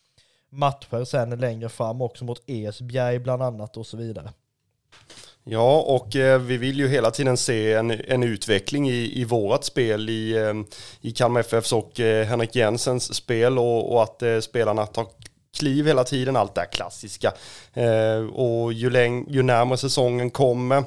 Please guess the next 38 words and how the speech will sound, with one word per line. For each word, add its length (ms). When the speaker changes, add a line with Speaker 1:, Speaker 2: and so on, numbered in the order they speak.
Speaker 2:
eh, 100
ju 200
närmare 360
premiären 680
vi 80
kommer, 500
ju 120
närmare 260
kuppen 580
vi 80
kommer, 720
eh, 80
desto 240
mer 220
vill 280
vi 140
att, 280
att, 360
att 180
det 120
ska 160
sitta 520
och, 220
och 80
börja, 640
ja, 260
alltså 200
stämma 560
med, 340
med 200
relationer 800
och, 240
och 140
att 120
man, 280
eh, 500
ja, 240
alltså 380